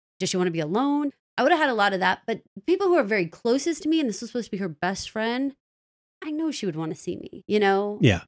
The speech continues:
Speaker 1: I think I would stand up to you and say, "You know, I understand if you don't want me to have the kids over there,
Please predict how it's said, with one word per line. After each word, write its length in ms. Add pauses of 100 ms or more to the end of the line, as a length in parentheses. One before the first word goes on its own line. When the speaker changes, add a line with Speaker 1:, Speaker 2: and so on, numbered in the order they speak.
Speaker 1:
I 120
think 200
I 80
would 120
stand 280
up 140
to 100
you 200
and 140
say, 380
"You 80
know, 180
I 100
understand 480
if 140
you 140
don't 140
want 140
me 60
to 60
have 120
the 60
kids 260
over 140
there, 320